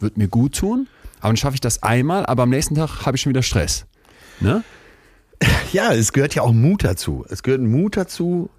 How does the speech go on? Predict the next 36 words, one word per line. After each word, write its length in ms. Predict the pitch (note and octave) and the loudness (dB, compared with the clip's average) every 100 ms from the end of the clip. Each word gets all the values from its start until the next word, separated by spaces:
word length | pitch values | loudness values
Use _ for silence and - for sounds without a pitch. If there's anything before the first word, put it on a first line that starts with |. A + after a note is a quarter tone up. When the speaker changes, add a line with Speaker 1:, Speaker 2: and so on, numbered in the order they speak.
| _ - | _ -4
Speaker 2:
äh, 680 | C3 B2 B2 A#2 A#2+ A#2 A#2 - G#2 | 0 0 0 0 0 -2 -6 -12 -4
sehr 160 | A2 | -2
viel 540 | - B2 A2+ A2 A2 G#2 - _ | 0 0 0 0 -2 -6 -14 _
Selbstbestimmung 720 | - G#2+ - F#2 - F2 D2+ C2+ | -4 -2 -2 -6 -2 0 0 -2
im 160 | D2+ | -4
Leben 240 | C#2+ C#2 C#2 | -4 -4 -6
zu 200 | D2+ - | -10 -10
haben. 300 | - - - _ _ _ _ _ _ _ - | -10 -12 -18 _ _ _ _ _ _ _ -4
Mut 220 | G#2+ C#3 | -2 -2
steht 240 | - C3 | -2 0
am 120 | B2 F#2 | 0 0
Anfang 340 | A2 - F2 | -2 -2 -2
des 180 | D2+ D#2 | -2 -4
Handelns, 600 | D2 C#2 C#2+ C#2 - - | -6 -4 -6 -8 -12 -10
Glück 220 | E2+ F#2+ | -6 -4
am 160 | D#2+ D2+ | -4 -4
Ende. 360 | E2+ E2 C#2 - _ _ _ _ _ - _ _ | -2 -2 -4 -6 _ _ _ _ _ -20 _ _
Speaker 1:
Ja, 260 | G2+ F#2 E2+ | 0 0 0
Speaker 2:
Sagt 160 | - - | -6 -2
Speaker 1:
und 60 | F#2 | 0
Speaker 2:
man 80 | G2 | 0
Speaker 1:
der 60 | C#2+ | 0
Speaker 2:
so. 80 | D2+ | -4
Und, 400 | E2+ - E3+ - | -4 -4 -6 -4
und, 160 | G3+ | -2
und 160 | A#2 A#2+ | 0 0
das 100 | C#3 | 0
stimmt. 280 | - D4 A#2+ | 0 0 2
Und, 180 | A2+ G2+ - - | 0 -2 -8 -4
ähm, 360 | C3 B2 A#2 A#2+ - - | 0 0 -2 -4 -8 -8
guck 100 | C3+ | -2
mal, 80 | |
jetzt 240 | C#3+ D3+ D#3 | 0 0 0
nimm 140 | F3+ | 2
uns 180 | D#3 C#3+ | 0 -2
beide. 440 | C3 F3 D3 F2 | 0 2 2 0